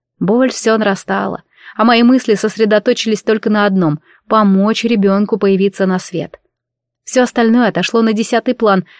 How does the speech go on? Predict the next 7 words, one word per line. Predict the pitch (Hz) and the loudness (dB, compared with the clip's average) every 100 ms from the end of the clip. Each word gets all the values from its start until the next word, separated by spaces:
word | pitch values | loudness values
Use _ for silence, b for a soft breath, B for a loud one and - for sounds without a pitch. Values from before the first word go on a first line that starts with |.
| B | B
оставив | 208 202 226 - | -2 0 0 0
самое | - 226 233 | 0 2 2
важное | 226 240 226 233 | 0 0 0 0
на | 226 | 0
поверхности. | 226 220 226 - 175 - - - _ _ _ _ _ _ _ _ _ _ _ 214 | 0 0 0 -2 -6 -6 -14 -18 _ _ _ _ _ _ _ _ _ _ _ -2
Было | 247 277 262 | 2 2 0
тяжело, | - 254 233 220 185 190 | -2 -2 2 2 2 0